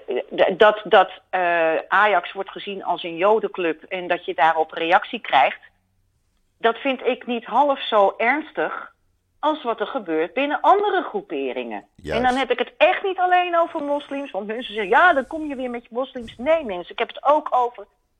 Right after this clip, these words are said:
Speaker 1: over, eh, de, de complottheorieën van Forum voor Democratie en weet ik veel wat niet allemaal. Dus het is een veel complexer ding. Maar iedereen heeft het nu over dat voetbal van, eh,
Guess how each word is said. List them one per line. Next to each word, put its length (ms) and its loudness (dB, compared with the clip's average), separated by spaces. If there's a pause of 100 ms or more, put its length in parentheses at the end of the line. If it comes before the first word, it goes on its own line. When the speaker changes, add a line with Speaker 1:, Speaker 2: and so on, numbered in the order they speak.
(120)
Speaker 1:
over, 420 0
eh, 220 -2 (360)
de, 200 -4
de 160 -8
complottheorieën 1120 -2
van 200 -8
Forum 380 -4
voor 140 -8
Democratie 960 -2
en 160 2
weet 260 4
ik 160 -4
veel 180 0
wat 180 2
niet 80 -8
allemaal. 220 2
Dus 160 2
het 100 -8
is 160 -2
een 160 0
veel 400 4 (200)
complexer 680 2
ding. 300 0 (300)
Maar 120 4
iedereen 480 4
heeft 200 0
het 140 -14
nu 180 -2
over 280 2
dat 220 2
voetbal 320 2
van, 240 2
eh, 80 4